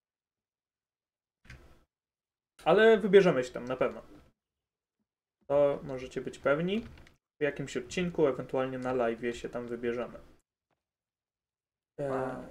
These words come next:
Speaker 1: Ola obrazki ogląda.
Speaker 2: Mm.
Speaker 1: Więc tak, jeżeli się podobało, zostawcie komentarz, e, łapkę i subskrypcję. A jeżeli jeszcze, y, jeżeli już subskrybujecie, możecie kliknąć ten mały dzwoneczek obok,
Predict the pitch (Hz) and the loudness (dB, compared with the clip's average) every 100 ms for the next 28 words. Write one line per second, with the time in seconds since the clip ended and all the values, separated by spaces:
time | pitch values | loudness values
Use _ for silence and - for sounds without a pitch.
0 | - _ _ _ _ _ _ - 135 110 | -20 _ _ _ _ _ _ -6 -4 -4
1 | - - 160 170 - 165 156 156 151 147 | -6 -4 -2 -2 2 2 2 0 4 4
2 | 143 - - - - _ _ _ _ _ | 4 -4 -20 -20 -20 _ _ _ _ _
3 | _ _ _ - 214 226 - 156 156 151 | _ _ _ -14 -12 -12 -10 -2 -2 -2
4 | - - 208 240 220 - - 226 208 190 | -6 0 6 8 6 2 6 6 6 8
5 | 170 139 123 123 - 123 - - - - | 8 8 4 0 -6 -8 -8 -14 -8 0
6 | 214 196 160 151 120 - - - - - | 2 2 0 -2 -2 -2 -6 -8 -12 -20
7 | - 131 131 131 160 196 170 - - - | -8 0 2 4 8 8 8 4 -12 -2
8 | 131 - - - 160 - - 156 160 156 | -2 -2 -6 -14 -20 -20 -10 -6 -6 -6
9 | - 247 - - 196 185 - - 143 120 | -2 -2 -2 -4 0 0 0 -6 0 0
10 | - - 175 131 135 147 170 180 180 - | 0 -10 -8 0 0 2 2 2 0 2
11 | 180 185 180 175 139 156 156 147 139 135 | 6 6 6 4 -2 -2 0 -2 -4 -8
12 | 156 175 185 196 196 - - - 208 208 | 2 4 4 0 -2 -4 -6 -4 -4 -2
13 | 208 190 185 139 120 147 - 165 160 196 | 2 2 2 -4 -4 -10 -4 -2 -2 -4
14 | 190 196 185 - 190 190 233 233 202 175 | -4 -6 -6 -4 -4 0 2 4 4 2
15 | 185 220 214 196 - - 135 120 - | 0 0 0 0 -2 0 0 0 -2